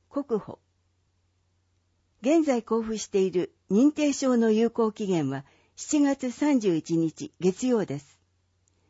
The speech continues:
引き続き必要な方や医療費が高額になると見込まれる方は、八月中に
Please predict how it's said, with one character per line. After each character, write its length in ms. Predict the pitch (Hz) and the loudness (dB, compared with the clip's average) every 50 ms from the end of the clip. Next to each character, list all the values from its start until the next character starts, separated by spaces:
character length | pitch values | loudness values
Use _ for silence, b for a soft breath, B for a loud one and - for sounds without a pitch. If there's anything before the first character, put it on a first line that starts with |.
| _ _ _ _ _ _ _ _ - | _ _ _ _ _ _ _ _ -20
引 220 | - - 277 320 | -8 -4 -2 -2
き 0 | |
続 260 | 302 - 294 262 285 - | -2 -2 -4 -6 -6 -4
き 140 | - 254 | -4 -6
必 220 | 247 - - - 262 | -6 -6 -6 -2 0
要 180 | 269 254 247 | 0 2 2
な 120 | 240 233 226 | 2 0 -2
方 280 | - 220 214 - 196 | -4 -6 -4 -2 -2
や 160 | 180 160 139 - b b b b b | -2 -2 -4 -6 b b b b b
医 120 | b 214 214 | b -2 0
療 180 | 285 320 330 | 2 2 2
費 180 | 320 - - 208 | 0 0 -4 -4
が 140 | 190 180 180 | -4 -6 -4
高 240 | - - 262 277 | -2 0 0 0
額 240 | 277 277 269 - 247 | 0 -2 -4 -2 -2
に 140 | 254 247 247 | 0 2 2
な 100 | 247 240 | 2 0
る 60 | 233 | -2
と 160 | 214 - 165 | -2 -4 -2
見 120 | 160 175 175 | -2 -2 -2
込 120 | - 208 | -2 -2
ま 160 | 202 208 208 | -2 0 -2
れ 100 | 196 196 | -2 -4
る 60 | 180 170 | -6 -8
方 280 | - 151 139 - - | -10 -12 -10 -10 -10
は、 160 | 143 139 131 - _ _ _ _ _ _ _ _ _ | -10 -10 -12 -14 _ _ _ _ _ _ _ _ _
八 240 | - 220 - 269 | -8 -8 -6 -4
月 300 | 262 277 269 262 - - | -2 -2 -2 -4 -6 -12
中 240 | - - 240 233 220 | -12 -6 -2 0 0
に 200 | 220 214 196 - | 0 0 -2 -4